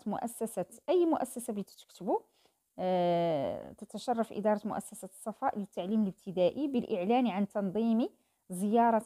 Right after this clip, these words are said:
لمعرض المخترعات الحديثة المزمع تنظيمه". المزمع هي المقرر تنظيمه صبيحة الأحد المقبل. "فعلى الراغبين في المشاركة في الزيارة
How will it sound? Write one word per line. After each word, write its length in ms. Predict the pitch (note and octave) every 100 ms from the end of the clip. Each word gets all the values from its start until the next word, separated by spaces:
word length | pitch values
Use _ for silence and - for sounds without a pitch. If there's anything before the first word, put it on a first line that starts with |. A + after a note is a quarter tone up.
| -
لمعرض 580 | D#4 C4 B3 A3 A3 G#3
المخترعات 920 | G#3 G3+ - A3 G#3 F#3 G3+ A#3 A#3
الحديثة 920 | G3+ - F#3 G3+ A3+ - A3 - F#4 - _ _ _
المزمع 680 | G#3+ G#3+ C#4 A3+ G#3 G3+ F#3 F#4 - _
تنظيمه". 480 | A#3+ A3+ G#3+ A3+ F3+
المزمع 420 | G3+ G#3+ G#3 F4
هي 120 | D4
المقرر 520 | F4+ E4 - A#3+ E3+ D#3+ _ _ _ _
تنظيمه 580 | - A3 G3+ A3+ G#3+ A3
صبيحة 520 | D#4 A3 G3+ A3+ D4+ -
الأحد 320 | - - D#4+
المقبل. 420 | B3+ A#3 A#3 E3 D#3 _ _ _ _ _
"فعلى 320 | G#3 G#3+ A3+
الراغبين 640 | G3+ G#3+ G#3 G#3 A3+ B3+
في 140 | A#3 A3
المشاركة 640 | G#3+ G#3 - G#3+ G#3 A3+
في 140 | -
الزيارة 680 | G3 D#3+ F3 F3 E3+ F#3